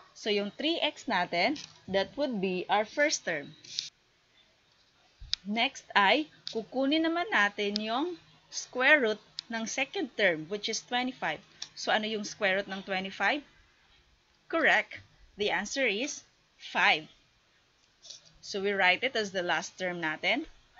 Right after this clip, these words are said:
Therefore, if we're going to factor nine x squared minus twenty-five, the result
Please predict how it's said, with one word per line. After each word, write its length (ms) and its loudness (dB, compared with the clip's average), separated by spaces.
Therefore, 680 2
if 220 -18
we're 160 4
going 400 0
to 80 -10
factor 640 -2
nine 420 0
x 320 -2
squared 380 -4
minus 340 -2
twenty-five, 720 -2
the 180 4
result 460 0